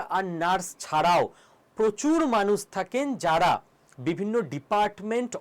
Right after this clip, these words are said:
অপারেট করেন, তারা টেকনিশিয়ান, সেই পোস্টে তুমি চাকরি পাবে। তার জন্য যে কোর্স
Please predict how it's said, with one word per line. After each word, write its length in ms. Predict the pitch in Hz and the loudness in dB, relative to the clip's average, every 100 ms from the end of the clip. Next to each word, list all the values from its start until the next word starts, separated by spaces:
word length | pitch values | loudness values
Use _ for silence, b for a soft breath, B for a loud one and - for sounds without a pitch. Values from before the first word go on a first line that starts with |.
| - 151 | -4 -4
অপারেট 420 | - 196 196 190 - | 2 2 2 0 -2
করেন, 240 | 139 113 117 175 B _ 170 | -2 -2 -6 -12 B _ -2
তারা 180 | 165 202 - - | 0 -2 -4 -4
টেকনিশিয়ান, 680 | 254 233 247 - - 113 127 B B - - | -4 -4 -4 -4 -6 -8 -8 B B -18 -10
সেই 360 | - 233 302 302 247 | -2 0 2 -2 -2
পোস্টে 380 | 185 - - 220 - | -4 -4 -6 -6 -6
তুমি 220 | 127 180 330 339 _ - | -6 -4 -4 -6 _ -6
চাকরি 380 | 151 - - 151 143 | -6 -6 -8 -8 -2
পাবে। 240 | 135 135 254 - | -2 0 -2 0
তার 180 | 131 131 120 | -2 -2 -2
জন্য 200 | 135 139 156 123 | -4 -2 -4 -6
যে 60 | 120 | -6
কোর্স 220 | 139 143 | -4 -4